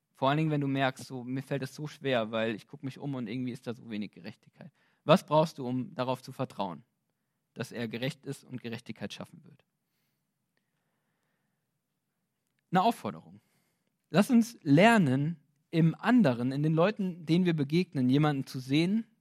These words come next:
der genauso wie, wie ich nicht gerecht ist und genauso wie ich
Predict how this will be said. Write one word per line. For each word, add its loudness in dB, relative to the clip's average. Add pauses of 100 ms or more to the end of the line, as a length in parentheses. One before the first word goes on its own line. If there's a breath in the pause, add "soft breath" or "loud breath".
(180)
der -2
genauso 2 (260)
wie, -4
wie -6
ich -6 (720)
nicht 0
gerecht -2
ist -20 (640)
und -6
genauso 2
wie 0
ich -2